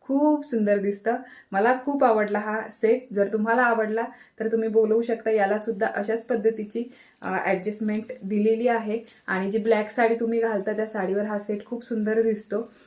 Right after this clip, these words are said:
तर एखाद्या कुर्तीवर सुद्धा तुम्ही हा सेट घालू शकता. इथे तुम्ही बघू,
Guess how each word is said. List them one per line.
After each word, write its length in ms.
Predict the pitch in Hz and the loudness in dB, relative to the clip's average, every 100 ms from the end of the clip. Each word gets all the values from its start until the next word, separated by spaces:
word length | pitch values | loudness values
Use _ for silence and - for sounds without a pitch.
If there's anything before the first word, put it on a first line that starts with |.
| - - - | -20 -6 0
तर 280 | 180 196 202 | 2 4 2
एखाद्या 320 | 214 220 214 | 2 2 2
कुर्तीवर 480 | 220 226 214 233 240 | 2 0 0 2 0
सुद्धा 320 | 247 226 208 233 | 0 0 2 2
तुम्ही 220 | 233 226 | 2 -4
हा 120 | 214 | -6
सेट 320 | 208 196 208 | -4 -2 0
घालू 280 | 214 202 196 | -2 -2 -4
शकता. 380 | 202 208 - 202 | -6 -8 -4 -4
इथे 200 | 190 190 | -2 -6
तुम्ही 240 | 190 185 | -6 -6
बघू, 360 | 185 180 180 | -4 -6 -6